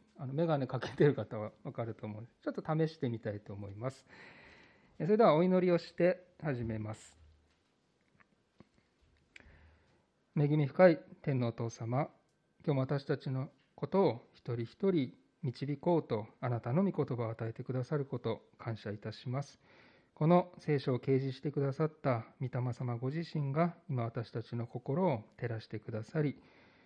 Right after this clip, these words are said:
御言葉がよくわかるようにどうぞ導いてください。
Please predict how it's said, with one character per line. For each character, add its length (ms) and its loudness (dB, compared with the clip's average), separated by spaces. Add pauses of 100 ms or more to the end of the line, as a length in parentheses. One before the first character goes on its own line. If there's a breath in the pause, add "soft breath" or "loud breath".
(240 soft breath)
御 160 2
言 140 4
葉 120 4
が 100 4
よ 120 4
く 120 -2
わ 140 4
か 180 2
る 100 2
よ 200 2
う 20 0
に 200 6 (200)
ど 140 -2
う 40 -6
ぞ 300 2
導 240 -2 (140)
い 20 -16
て 100 -10
く 140 -14
だ 120 -8
さ 240 -2
い。 80 -4